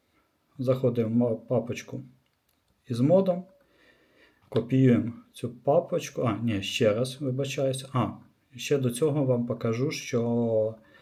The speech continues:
тут, перед тим, як встановлювати, прочитайте, що для цього краще для гри,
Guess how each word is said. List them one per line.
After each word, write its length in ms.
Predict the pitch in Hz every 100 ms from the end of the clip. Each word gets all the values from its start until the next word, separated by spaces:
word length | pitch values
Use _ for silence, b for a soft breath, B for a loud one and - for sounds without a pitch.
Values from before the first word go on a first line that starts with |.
| b b b b b b b
тут, 260 | - 185 190 175 175 - b b b b b b _
перед 300 | 151 135 131
тим, 180 | 143 131
як 160 | 123 -
встановлювати, 600 | - 180 202 185 156 -
прочитайте, 720 | 143 - - 196 185 147 135 -
що 300 | - 156 139
для 160 | 123
цього 240 | 117 127 113
краще 420 | 123 120 - 110
для 120 | 113
гри, 360 | 104 131 135